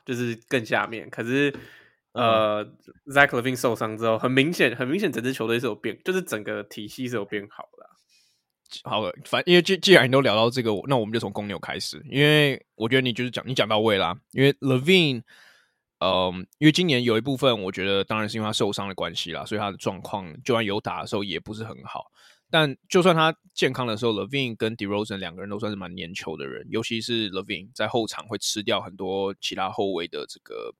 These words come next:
Speaker 2: 球权。但是公牛其实本-，本身是一支后卫非常多的球队嘛，呃，Ayo Dosunmu、Coby White，你甚至说 Alex Caruso，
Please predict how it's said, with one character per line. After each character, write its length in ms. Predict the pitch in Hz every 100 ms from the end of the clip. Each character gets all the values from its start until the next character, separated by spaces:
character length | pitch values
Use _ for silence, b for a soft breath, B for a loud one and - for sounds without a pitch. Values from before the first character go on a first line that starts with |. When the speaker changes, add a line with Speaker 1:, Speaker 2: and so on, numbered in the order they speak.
| _
Speaker 2:
球 200 | - 95
权。 200 | - - - _ _ _
但 120 | 135
是 80 | 151
公 180 | 139 143
牛 120 | 117
其 120 | 107
实 60 | 101
本-， 220 | 104 92 - -
本 180 | 101 98
身 220 | 113 117
是 140 | -
一 100 | 120
支 220 | 117 110
后 180 | 107 135
卫 180 | 117 104
非 120 | 113
常 160 | 95 98
多 160 | 98
的 100 | 90
球 180 | 82 67 -
队 160 | 90
嘛， 140 | 71 - b b b _ 98
呃， 220 | 92 90
Ayo 240 | 110 113
Dosunmu、 600 | 107 104 - 104 104 90
Coby 320 | 92 95 101 98
White， 380 | 101 92 82
你 80 | 87
甚 140 | 101 101
至 40 |
说 140 | 101
Alex 260 | 95 98 -
Caruso， 680 | - 104 101 107 - 76